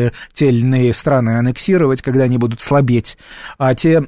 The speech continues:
государства, которые будут становиться сильнее, будут приращивать территории. Ну, что сделаешь, так устроен, так устроен мир, и никогда пока что еще,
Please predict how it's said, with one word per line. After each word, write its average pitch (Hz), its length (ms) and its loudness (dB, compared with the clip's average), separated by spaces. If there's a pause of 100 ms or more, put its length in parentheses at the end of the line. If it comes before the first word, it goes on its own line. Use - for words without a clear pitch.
(140)
государства, 160 680 0
которые 147 300 0
будут 135 240 -2
становиться 151 480 -2
сильнее, 185 460 2
будут 123 260 0
приращивать 151 640 0
территории. 143 560 0
Ну, 190 140 2
что 202 200 0
сделаешь, 135 440 0
так 131 160 -6
устроен, 117 560 -2 (320)
так 143 180 -6
устроен 151 480 2
мир, 180 160 2
и 117 80 0
никогда 143 400 0
пока 123 220 -4
что - 160 -8
еще, 110 420 -2